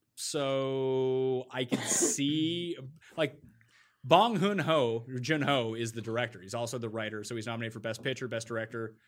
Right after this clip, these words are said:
Speaker 1: Best Writing. He's going, and it, it's definitely going to win Best Foreign Film. I believe it's a minus three, thirty-three hundred favorite to win Best Foreign Film. Feel like he's gonna win one of those. Just 'cause it's, it's a very beautiful looking movie.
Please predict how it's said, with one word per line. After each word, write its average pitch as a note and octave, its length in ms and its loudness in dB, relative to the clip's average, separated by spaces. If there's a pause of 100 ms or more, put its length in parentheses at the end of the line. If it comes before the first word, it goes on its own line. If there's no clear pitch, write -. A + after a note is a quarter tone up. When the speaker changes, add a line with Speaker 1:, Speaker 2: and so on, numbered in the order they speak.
(100)
Speaker 1:
Best A#2+ 160 0
Writing. A2 200 -2
He's D#3+ 200 -2
going, F3 300 0
and D3 340 -2
it, C3 180 -6 (200)
it's - 260 -12
definitely C3+ 360 2
going A#2+ 240 -4
to A2 60 -4
win G#2+ 260 -6
Best G#2 260 -8
Foreign A#2 280 -8
Film. D3+ 300 -8 (340)
I - 40 -12
believe A#2 260 0
it's G#2+ 120 -6
a F#2+ 80 -10
minus G2+ 480 -6 (140)
three, A#2 260 -8
thirty-three A#2 560 -8
hundred A2 360 -10
favorite A#2 380 -10 (260)
to C3+ 80 -8
win D3 260 -4 (540)
Best C#3 200 -2
Foreign C#3 280 -4
Film. F3 240 -6 (460)
Feel G#3 160 4
like F3 120 6
he's D3 140 -2
gonna C#3 140 0
win B2+ 180 -4
one A2 160 -10
of - 80 -20
those. - 320 -16 (1500)
Just C3+ 160 -2
'cause B2+ 160 0
it's, - 400 -4 (200)
it's D3 200 -6
a C#3+ 40 2
very C3+ 300 4
beautiful A#2 580 -4
looking G#2+ 340 -10
movie. G2+ 360 -14